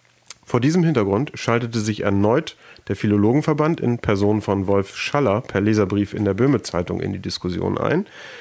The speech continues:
der nicht für vertretbar hielt, für eine derart kleine Oberstufe Finanzmittel bereitzustellen, die dann in der Finanzierung bestehender Schulbereiche fehlen würden. Aufgrund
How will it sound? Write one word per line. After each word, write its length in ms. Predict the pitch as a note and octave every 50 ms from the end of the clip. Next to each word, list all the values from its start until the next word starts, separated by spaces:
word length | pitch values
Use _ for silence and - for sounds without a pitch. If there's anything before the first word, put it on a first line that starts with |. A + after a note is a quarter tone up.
| - - - - - - - _ A2+
der 280 | A2 A2 A2 G#2+ G2+
nicht 300 | G2+ A2 D3 E3+ - -
für 140 | - - F3
vertretbar 560 | - - D3 - - B2+ B2 B2 - B2+ A#2+
hielt, 400 | A#2 A#2 A#2+ A#2+ A#2+ B2 B2 - _ -
für 220 | - - A#2+ E2
eine 200 | E2+ G#2 G#2 G#2
derart 460 | G2+ G2+ A#2 C3+ C3+ C3 C#3 C3+ -
kleine 320 | - - A#2+ A2+ A#2 A#2 G#2+
Oberstufe 500 | A2 A2+ G#2 G#2 - - - G#2+ A2+ A2
Finanzmittel 560 | - - A#2 B2+ C3+ C3+ - - F#2 F2 F2+
bereitzustellen, 920 | E2 F2+ F2+ E2+ E2 E2 - - E2 - - - - - G#2+ B2+ E3 G3+ - - - - _ _ -
die 80 | G#2+ G#2
dann 280 | A2 G#2+ A2 B2 -
in 140 | - - A#2
der 120 | G#2+ G#2+ -
Finanzierung 540 | - A2+ G#2 G#2 - - C3 C3 B2+ A#2
bestehender 520 | G#2+ G#2 - - - A2+ B2+ C#3 C#3+ D3 C3+
Schulbereiche 760 | - - B2 B2 A#2 A#2 A2+ G#2 G#2+ A2 A2+ - C#3 C#3+ C#3 -
fehlen 420 | - - - G2+ G2 F2 D#2+ D#2
würden. 300 | E2 D#2+ D#2+ - E2 F2 - _ _ _ - - - - - - - - - - - - -
Aufgrund 480 | - B2+ B2 C3+ C#3+ D#3 F3+ G3 F#3